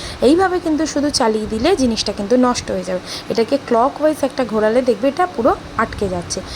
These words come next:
তারপরেই কিন্তু সুইচটা on করলেই একদম মিহি মশলা রেডি। আবার এটা যখন খুলবে অ্যান্টি ক্লকওয়াইজ খুললেই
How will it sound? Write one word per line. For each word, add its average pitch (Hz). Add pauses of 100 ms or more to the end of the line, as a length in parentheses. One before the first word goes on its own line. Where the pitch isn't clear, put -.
(180)
তারপরেই 240 (100)
কিন্তু 226
সুইচটা 233
on 220
করলেই 247
একদম 220
মিহি 208
মশলা 233
রেডি। 240 (280)
আবার 294
এটা 320
যখন 330
খুলবে 254 (120)
অ্যান্টি 214
ক্লকওয়াইজ 208
খুললেই 220